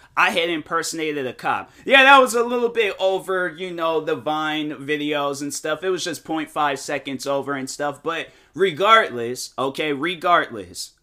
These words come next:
all right? It's not like, it, it's not like I'm hurting anybody by doing that video. Who, my thing is this, and that will be my question to anybody out there that, that felt hurt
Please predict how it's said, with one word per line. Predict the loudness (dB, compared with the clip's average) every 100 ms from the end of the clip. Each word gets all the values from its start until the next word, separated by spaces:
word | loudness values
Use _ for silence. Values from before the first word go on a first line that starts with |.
| -4
all | 0
right? | 0 -2 -6 _ _ _ _ _ _ _ _
It's | 2 2 2
not | 4 4 4 0
like, | 0 0 -2
it, | -6
it's | -4 -4 -2
not | 2 4
like | 2 -2 0
I'm | -2 -2
hurting | -6 -2 -2 -2 -4 -6 -6
anybody | -6 -6 -4 -2 0 0 -2
by | -2 -4
doing | -4 -6 -4
that | -4 -6
video. | -6 -6 -6 -6 -10 -16 -6
Who, | 0 0 2
my | 2 2
thing | 0 -6
is | -6 -8 -6
this, | -6 -6 -10
and | -2
that | 2 2 0
will | -2
be | -2
my | 0 -2
question | -2 -4 -4 -8
to | -8 -6
anybody | -6 -2 0 0
out | -2 -2
there | -6
that, | -2 -4 -2
that | -4 -2
felt | -2 -4 -2
hurt | -2 -2 -6